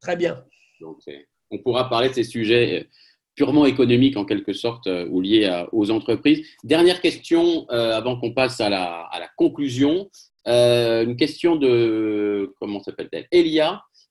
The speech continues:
Speaker 2: euh, qui me dit : « Un sujet croissant est celui du réensauvagement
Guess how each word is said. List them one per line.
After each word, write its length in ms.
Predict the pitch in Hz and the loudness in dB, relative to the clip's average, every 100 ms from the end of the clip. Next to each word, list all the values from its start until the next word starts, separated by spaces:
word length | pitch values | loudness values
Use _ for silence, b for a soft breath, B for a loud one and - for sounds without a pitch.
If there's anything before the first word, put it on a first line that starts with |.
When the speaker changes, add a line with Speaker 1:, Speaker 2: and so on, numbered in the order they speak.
| _ | _
Speaker 2:
euh, 160 | 117 117 | 0 0
qui 240 | 120 143 | 0 2
me 220 | 143 131 123 | 4 4 2
dit : « 420 | 120 160 190 180 | -2 -2 0 0
Un 100 | 143 | 0
sujet 320 | 135 156 151 | 2 2 2
croissant 800 | 151 - 139 - 165 165 190 185 | -2 -6 -8 -4 -2 0 -2 -2
est 100 | 139 | -2
celui 460 | 127 147 135 139 170 | -2 0 2 2 0
du 120 | 139 | 0
réensauvagement 1120 | 117 139 185 165 - 139 131 120 123 117 135 | -2 2 2 0 0 0 0 0 -2 -2 -4